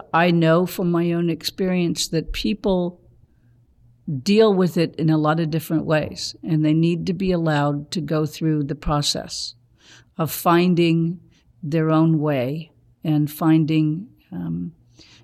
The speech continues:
acceptance of the situation, um, in, in the way that they and the Lord,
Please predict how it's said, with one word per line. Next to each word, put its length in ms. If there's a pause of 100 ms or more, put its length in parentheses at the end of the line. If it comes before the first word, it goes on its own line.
(120)
acceptance 880
of 280
the 60
situation, 1000 (320)
um, 420 (160)
in, 260
in 260
the 100
way 320
that 280 (100)
they 260
and 200
the 80
Lord, 460